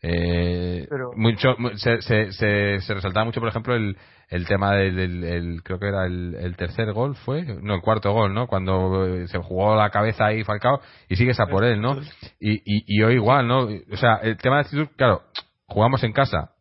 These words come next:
Speaker 1: igual cambia todo, pero, pero yo creo que, que puede ayudar a, a, a que cuando lleguemos en el partido de, contra el Barcelona el domingo, eh, salgamos con otra mentalidad, eh, quiero pensar, a la que salimos en, en el Bernabéu, que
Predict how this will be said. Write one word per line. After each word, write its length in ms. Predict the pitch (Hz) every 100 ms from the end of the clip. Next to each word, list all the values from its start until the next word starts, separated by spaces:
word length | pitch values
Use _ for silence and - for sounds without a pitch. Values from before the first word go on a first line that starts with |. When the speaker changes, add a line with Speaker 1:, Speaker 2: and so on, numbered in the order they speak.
| _ _
Speaker 1:
igual 260 | 87 95 98
cambia 260 | 117 113
todo, 280 | 117 127 92
pero, 320 | 101 98 95 - _ _ -
pero 120 | 92
yo 60 | 101
creo 120 | 110
que, 340 | 120 107 92 -
que 260 | 98 92 87
puede 200 | 98 101
ayudar 360 | 107 101 110
a, 100 | 120
a, 360 | 107 90 90 80
a 40 | 85
que 400 | 87 85 82 80
cuando 280 | - 82 82
lleguemos 400 | 82 85 90 87
en 80 | 101
el 40 |
partido 380 | 101 95 104 101
de, 240 | 101 98
contra 240 | 98 95 95
el 60 |
Barcelona 400 | 92 92 95 98
el 40 | 95
domingo, 380 | 95 101 113 - _ _ _ _ -
eh, 400 | 87 87 85 76 - 64 58 50 53 - _
salgamos 480 | - 98 90 101 117
con 160 | - 101
otra 180 | 104
mentalidad, 760 | 110 113 110 107 101 107 131 - _ _ _ _
eh, 440 | - 92 87 87 76 _ _ - - -
quiero 200 | 107 107
pensar, 360 | 104 98 113 127 - -
a 160 | 95
la 120 | 87 85
que 80 |
salimos 480 | - 90 95 110 110
en, 320 | 104 92 87 82
en 180 | 87 82
el 120 | 82
Bernabéu, 480 | 80 80 80 117 95
que 220 | - 82